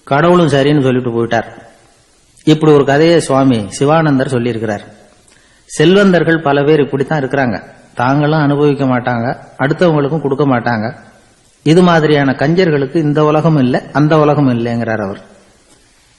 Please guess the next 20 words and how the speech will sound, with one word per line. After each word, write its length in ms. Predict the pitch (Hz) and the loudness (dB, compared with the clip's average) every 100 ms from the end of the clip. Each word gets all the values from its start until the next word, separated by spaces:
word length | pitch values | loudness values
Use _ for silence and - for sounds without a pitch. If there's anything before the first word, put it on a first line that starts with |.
| _ | _
இந்த 180 | 147 120 | 0 0
கதையில 460 | 135 151 180 185 | 2 2 2 0
கடவுள் 520 | 185 139 165 175 190 - | -2 0 2 2 0 -2
கடன் 280 | 135 151 | -4 -2
வசூலுக்கு 420 | 175 151 156 151 143 | 0 0 0 0 -2
வந்தது 280 | 139 135 | -2 0
மாதிரி, 340 | 131 139 135 107 - - _ _ _ _ _ _ _ | 0 0 -2 -6 -12 -20 _ _ _ _ _ _ _
நம்ம 340 | 127 143 180 | 0 2 4
ஊர் 100 | 196 | 4
ஆள் 180 | 175 165 | 4 4
ஒருத்தன் 320 | 160 156 180 | 2 2 0
இன்னொருத்தர்கிட்ட 560 | 165 185 175 160 147 170 | 2 2 2 0 0 -2
பத்து 280 | 147 143 143 | -2 -2 0
பைசா 260 | 147 143 | 0 0
கடன் 220 | 131 131 | -2 -2
கொடுத்துட்டான். 380 | 135 120 117 123 - - - _ _ _ _ _ | -2 -4 -6 -8 -8 -20 -20 _ _ _ _ _
திருப்பி 320 | - 208 202 | 0 2 2
வாங்குறதுக்கு 440 | 175 160 151 160 165 | 2 2 0 0 0
நடையா 300 | 135 147 151 | 0 0 0
நடக்கிறான். 460 | 127 131 123 120 | -2 -2 -4 -6